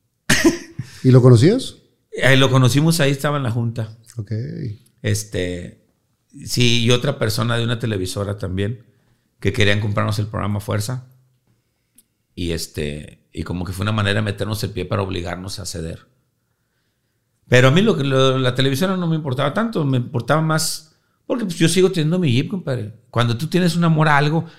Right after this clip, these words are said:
Speaker 2: a mí me encanta la naturaleza, este, la vida, andar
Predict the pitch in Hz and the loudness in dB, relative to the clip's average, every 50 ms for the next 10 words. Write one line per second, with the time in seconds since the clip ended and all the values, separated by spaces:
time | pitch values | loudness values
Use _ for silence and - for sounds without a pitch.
0 | _ - - 131 147 147 143 151 143 - 156 147 143 135 127 123 - 117 107 107 | _ -4 -2 -2 0 0 -2 -4 -4 -6 -6 -6 -4 -4 -4 -4 -4 -2 -2 0
1 | 110 120 120 - - 135 135 135 131 - - - - _ _ _ _ _ - - | 0 0 0 0 0 -2 -2 -2 -4 -8 -12 -20 -20 _ _ _ _ _ -10 -8
2 | 101 104 - - - 104 95 95 92 92 101 113 123 139 131 123 117 - - 101 | -6 -6 -6 -8 -8 -8 -6 -6 -6 -4 -4 -2 -2 -2 -2 -2 -4 -4 -6 -4
3 | 95 101 107 110 123 - 110 107 - | -2 0 0 2 2 0 0 -2 -8